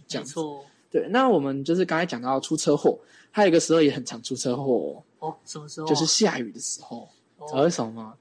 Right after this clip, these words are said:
Speaker 2: 为什么？
Speaker 1: 因为大家下雨的时候呢，就会单手骑车，一手呢撑着伞，一手骑脚踏车。知道单手骑车吗？
Speaker 2: 我知道，我知道，
Speaker 1: 我自己
Speaker 2: 我听说还有双手骑车。
Speaker 1: 哦，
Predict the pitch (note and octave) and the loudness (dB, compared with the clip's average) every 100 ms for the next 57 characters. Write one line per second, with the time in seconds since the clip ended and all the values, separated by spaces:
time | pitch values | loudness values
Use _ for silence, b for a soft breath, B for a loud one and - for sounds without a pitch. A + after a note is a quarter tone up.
0 | _ - - - - F#3+ G3 F#3 F#3 F#3 | _ -6 -6 -14 -4 -2 2 4 2 2
1 | G#3+ D3 B2 - B2+ E3+ D3+ B2+ B2 F3 | 2 2 0 -6 -6 -4 -4 -4 -2 2
2 | E3 D#3+ D#3+ F3 - - - - G2 - | 2 0 -4 -2 -6 -4 -6 -4 -10 -12
3 | E3+ - C4 - B2 A#2 A#2+ - G3 F#3 | -14 0 2 4 0 -2 -8 -6 -2 0
4 | B2+ - D3+ B B - G3+ C#3 A#2 - | -2 -4 -12 B B 2 2 2 0 -2
5 | C3 C3 - B2 - - _ _ - E3+ | -6 -6 -6 -6 -8 -12 _ _ -8 -6
6 | F3+ F#3+ G3+ C#3 - C#3+ C#3+ F#3 F#3 F#3 | 0 0 0 -2 -2 -4 -2 0 0 0
7 | G3 _ _ _ D#3 - F3+ F3+ D3+ D#3+ | -4 _ _ _ -20 -6 0 0 -2 0
8 | E3+ D3 C3+ - D#3+ C#4+ F3+ G3 F3+ E3+ | 0 0 -10 -10 2 4 4 2 2 0
9 | D3 - F3+ F#3+ D#3+ C#3 - A#3 A3+ D#3+ | -2 -2 -2 -2 -4 -6 -4 0 0 0
10 | E3+ | -6